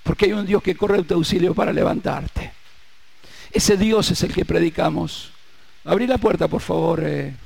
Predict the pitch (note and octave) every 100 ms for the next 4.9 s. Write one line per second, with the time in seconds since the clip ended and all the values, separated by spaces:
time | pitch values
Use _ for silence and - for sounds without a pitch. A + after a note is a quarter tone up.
0 | - D#3+ - F3+ F3 D3 - - - -
1 | - - - - - - - - - -
2 | - - - - - - - - - -
3 | - - G3 G#3+ F3+ G#3+ F3+ F3+ - D#3
4 | E3 E3+ - F#3+ D#3+ D#3+ D#3+ C3